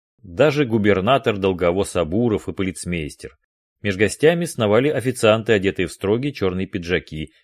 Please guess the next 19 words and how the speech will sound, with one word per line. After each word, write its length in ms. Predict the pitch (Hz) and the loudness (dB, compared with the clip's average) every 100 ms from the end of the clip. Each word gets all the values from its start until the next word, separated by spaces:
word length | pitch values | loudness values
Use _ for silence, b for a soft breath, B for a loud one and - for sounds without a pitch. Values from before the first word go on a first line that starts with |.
| - | -4
белоснежные 560 | 101 101 - 90 80 78 | 0 0 0 -6 -6 -8
манишки 560 | 73 85 117 - 107 B - | -8 -6 -6 -6 -8 B -6
и 80 | 139 | 0
белые 320 | 123 156 143 | 2 2 0
фартуки 500 | - 104 110 113 101 | 2 2 2 -6 -6
ниже 320 | 85 82 82 | -6 -6 -8
колен. 420 | - 85 65 60 _ _ _ _ _ _ | -4 -4 -4 -14 _ _ _ _ _ _
Черкасов 640 | _ 98 85 135 123 104 98 | _ -6 2 2 2 0 -4
и 60 | |
Гроховский 800 | 90 85 - 151 - - 135 - | 0 -2 2 2 2 -8 -8 -8
переминались 600 | - 73 73 98 139 123 | -12 -10 -6 -2 0 -2
с 40 | - | -4
ноги 220 | 98 95 | -4 -4
на 200 | 92 117 | -2 -2
ногу 200 | 113 101 | -2 -2
в 80 | 92 | -2
уголке 420 | 87 82 80 101 | 0 -2 -2 -4
обеденной 600 | 110 92 87 85 90 95 | -2 -4 -4 -4 -4 -6
залы, 480 | 87 95 87 82 | 0 2 2 0